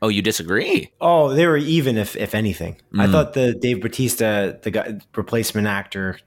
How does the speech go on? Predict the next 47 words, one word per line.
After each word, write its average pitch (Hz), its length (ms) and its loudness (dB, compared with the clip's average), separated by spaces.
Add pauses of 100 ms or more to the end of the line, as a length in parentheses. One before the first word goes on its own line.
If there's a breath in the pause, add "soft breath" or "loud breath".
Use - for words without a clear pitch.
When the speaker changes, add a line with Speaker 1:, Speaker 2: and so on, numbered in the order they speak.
(240)
Speaker 2:
was 101 300 -4 (280)
maybe 131 340 0
even 127 180 0
closer. 127 480 -2 (420 loud breath)
Especially 117 280 2
Speaker 1:
Oh. - 20 0
Speaker 2:
'cause 202 120 2
he's 165 120 0
not 156 280 2
in 147 120 2
much 147 200 2
of 123 60 -6
the 110 140 2
episode, 98 520 -2
so 110 100 -4
it 98 60 -4
doesn't 117 220 0
even 104 260 2
matter. 110 520 -2 (300)
Whereas 123 280 0
Steve 135 320 -4
Rogers, 120 720 -2
like, 104 260 -6
is 98 160 -2
in 101 220 2
a 101 80 -4
lot 98 320 0
of 101 60 -2
that 95 320 -2
first 101 240 -6
episode, 85 500 -4 (180)
Speaker 1:
Mm-hmm. 101 220 2
Speaker 2:
and 85 100 2
s-, - 220 -6
I 104 120 -4 (100)
noticed 123 400 0
it 104 80 0
immediately. 101 540 0
So 98 200 -2
I, 98 80 -2 (160)
I 101 80 -2
don't 117 140 0
know. 147 160 0 (440 loud breath)
Speaker 1:
Yeah, 160 180 0
fair 170 200 -2
enough. 107 340 2
Speaker 2:
I, 120 120 0